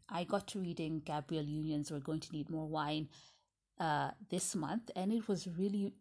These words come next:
really nice read. I think it's a very relatable book. It's very raw, very candid, and she talks about her life, and she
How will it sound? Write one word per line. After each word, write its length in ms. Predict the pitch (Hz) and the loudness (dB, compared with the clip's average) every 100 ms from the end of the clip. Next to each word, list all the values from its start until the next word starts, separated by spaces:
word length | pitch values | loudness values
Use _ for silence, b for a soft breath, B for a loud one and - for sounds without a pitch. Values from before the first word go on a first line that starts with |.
| - | -4
really 420 | 160 185 180 175 | 0 2 2 0
nice 420 | 165 147 - - | 0 0 -2 -4
read. 340 | 160 160 226 - | -4 0 0 0
I 120 | 170 | -4
think 240 | 170 185 180 | -2 -4 -4
it's 160 | 147 | -2
a 40 | 165 | 0
very 280 | 165 185 | 4 4
relatable 800 | 202 190 156 160 156 180 165 151 143 | 4 4 2 0 -2 -4 -4 -4 0
book. 240 | 175 - B B B | 0 0 B B B
It's 220 | 170 - | -6 -4
very 640 | 160 175 175 175 180 175 - | -2 2 4 4 2 0 -2
raw, 580 | 175 151 165 156 170 214 - | -4 2 4 6 4 2 -2
very 380 | 156 160 160 156 | -4 -2 0 -2
candid, 580 | - 160 156 160 196 208 B B B B | -6 -6 -4 0 0 -2 B B B B
and 400 | 175 160 156 - - | 2 2 0 -4 -6
she 180 | - | -4
talks 300 | 190 220 - | -2 -2 -2
about 300 | 185 170 160 | -2 0 -2
her 160 | - 170 | -2 -2
life, 460 | 160 156 214 - - B B B B B | 0 0 0 -2 -4 B B B B B
and 440 | 180 156 151 156 | 2 4 2 0
she 240 | - - | -2 -4